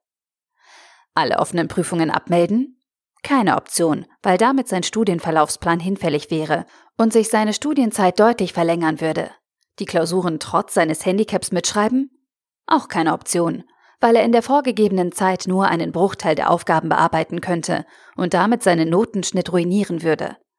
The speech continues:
Eine auswegslose Situation? Nein. Zum Glück gibt es eine Möglichkeit, wie Studenten mehr Zeit für ihre Prüfungen erhalten können.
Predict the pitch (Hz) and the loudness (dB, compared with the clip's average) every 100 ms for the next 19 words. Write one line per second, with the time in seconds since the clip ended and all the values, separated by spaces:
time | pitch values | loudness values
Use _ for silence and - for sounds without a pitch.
0 | _ _ _ _ 190 175 170 175 170 - | _ _ _ _ 0 0 2 2 2 -2
1 | 170 - 185 165 165 175 190 170 - 170 | -6 0 0 0 -4 -2 2 0 2 -2
2 | 180 277 - _ _ _ _ _ _ 277 | 0 -2 -6 _ _ _ _ _ _ 2
3 | 285 170 - _ _ _ _ _ - 277 | 2 2 -6 _ _ _ _ _ 2 2
4 | 302 339 277 - 185 - 180 170 180 175 | 2 0 -2 0 0 2 0 2 2 0
5 | 156 170 165 - 165 180 156 170 - 165 | -4 0 0 0 -4 0 2 0 -2 -2
6 | 165 190 - 185 165 - 156 147 - 208 | 2 2 2 0 0 0 -2 -2 0 -2
7 | 196 180 165 156 170 - 170 165 160 - | 0 0 0 0 -2 -2 -6 -4 -6 -6